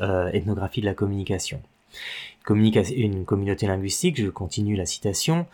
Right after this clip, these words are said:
est un groupe de sujets parlants qui possèdent en commun des ressources verbales et des règles de communication. Ces ressources peuvent appartenir formellement à plusieurs langues,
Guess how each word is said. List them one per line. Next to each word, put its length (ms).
est 380
un 140
groupe 400
de 100
sujets 420
parlants 600
qui 160
possèdent 580
en 140
commun 440
des 160
ressources 440
verbales 600
et 160
des 160
règles 380
de 80
communication. 800
Ces 220
ressources 540
peuvent 240
appartenir 680
formellement 720
à 80
plusieurs 460
langues, 400